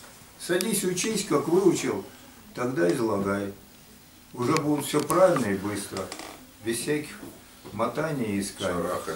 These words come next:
Speaker 2: Не надо
Speaker 1: Науку
Speaker 2: будет,
Speaker 1: надо
Speaker 2: да,
Speaker 1: делать.
Speaker 2: и не надо будет собирать толпу и говорить: «Давайте посовещаемся».
Speaker 1: Да, да, давайте голосовать.
Speaker 2: Или
Speaker 1: Кого,
Speaker 2: проголосуем.
Speaker 1: Жириновского выберём или Малиновского?
Speaker 2: <laughs>
Speaker 1: И поехали. И выскакивает, и каждый рассказывает, какой он хороший.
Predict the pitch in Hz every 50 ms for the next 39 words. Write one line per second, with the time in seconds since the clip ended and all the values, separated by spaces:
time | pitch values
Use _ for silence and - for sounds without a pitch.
0 | 87 92 95 101 104 - 156 - 214 233 214 - - - - 127 123 117 110 -
1 | 120 113 - 101 - - 92 104 120 123 143 156 156 - 143 131 110 127 127 120
2 | - - 123 120 113 120 127 127 123 - - - - 123 120 117 104 - - 143
3 | 147 135 113 95 90 95 98 98 104 110 107 107 104 92 85 104 110 127 139 139
4 | 135 131 131 - - 127 120 - 127 127 123 120 117 - - - - - - -
5 | - - - 139 147 151 147 135 120 - 180 - 104 104 98 101 127 143 143 185
6 | 196 196 190 185 160 147 156 160 170 170 - - 165 165 160 143 - - - -
7 | - - - - - - - 147 151 160 - - - - - 208 220 196 202 226
8 | 233 - - - 147 131 127 127 123 - 127 127 123 123 117 104 98 - - -
9 | - - - 127 175 190 190 170 165 165 165 165 147 123 113 98 - - - -
10 | 95 90 82 - - - - - - - - 101 101 - - - 98 - - -
11 | - 170 175 - 143 123 113 110 104 98 95 92 - - 101 95 92 - - -
12 | - - - - - - - - - 104 107 113 123 - - - 180 220 226 202
13 | 202 185 156 143 127 - 127 120 - 156 165 165 156 147 127 131 127 120 - 165
14 | 175 180 170 - - - - 139 147 147 139 135 - - 120 110 98 92 87 -
15 | - - -